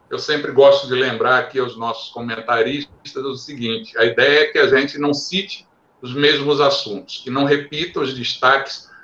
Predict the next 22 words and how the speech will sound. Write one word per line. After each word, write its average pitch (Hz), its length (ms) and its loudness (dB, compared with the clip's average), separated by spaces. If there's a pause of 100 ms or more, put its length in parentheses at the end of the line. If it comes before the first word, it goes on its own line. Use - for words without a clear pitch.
(140)
para 139 160 2
que 143 80 4
a 139 80 6
gente 139 280 2
possa 131 460 0
ter 131 220 2
um 135 160 4
leque 135 320 4
maior 131 420 4
de 135 80 -4
notícias 139 840 -6 (300)
no 113 80 -8
nosso 135 360 0
cardápio 127 600 0
à - 20 0
disposição 123 840 -2 (300)
dos 120 160 -10
internautas 120 800 0
que - 100 -14
estão 113 440 -4
nos 110 280 -6
assistindo. 95 640 -4